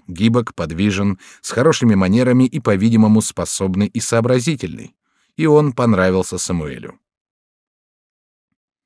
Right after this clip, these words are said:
Самуэль Гриффитс, получивший по завещанию вместе со старшим братом Алленом всё небольшое состояние их отца, потому что отец не любил своего младшего сына,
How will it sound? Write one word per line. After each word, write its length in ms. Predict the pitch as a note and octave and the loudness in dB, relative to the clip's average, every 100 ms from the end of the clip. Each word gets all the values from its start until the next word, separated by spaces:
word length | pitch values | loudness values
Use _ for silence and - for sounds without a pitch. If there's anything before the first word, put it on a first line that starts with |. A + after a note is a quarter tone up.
| _ | _
Самуэль 400 | - F#2+ C3+ E3+ | -6 0 2 2
Гриффитс, 540 | D#3 F3+ - - - | 2 2 0 -10 -12
получивший 540 | - F#2+ G2+ E3 - B2+ | -6 -4 -2 -2 -2 -2
по 100 | A#2 | 0
завещанию 560 | A2 A2 - C#3 B2+ | 0 0 0 2 2
вместе 360 | G2+ B2 B2+ A#2 | 2 0 0 -4
со 140 | - | -4
старшим 500 | A2+ - C3 - G#2+ | -4 -2 -4 -2 -2
братом 380 | F#2+ A2 G#2+ G2+ - | 0 -2 0 -4 -2
Алленом 540 | A#2 G2+ F#2 F2+ F2 | 0 2 0 0 -2
всё 260 | - - B2 | -6 0 2
небольшое 440 | G2 F#2+ - G2 | 2 0 -2 -4
состояние 640 | - G2 - G2+ G2 F#2 | -4 -6 -2 0 2 0
их 280 | F2+ G#2+ - | 0 -4 -6
отца, 500 | F2+ - - D3+ F#2 _ _ _ _ - | -8 -6 -4 -4 -4 _ _ _ _ -10
потому 260 | F#3+ B2 | -2 -2
что 160 | F2+ G2 | -2 -2
отец 300 | F2 F#2 - | -2 -2 -2
не 100 | G2+ | 0
любил 300 | A2+ A2 F2+ | 2 2 -2
своего 360 | - E2+ D#2+ E2+ | -4 -6 -4 -2
младшего 460 | F2+ E2+ - D#2 | -2 -2 -6 -10
сына, 500 | - - A#2+ F2+ C#2 | -8 -4 -2 -2 -6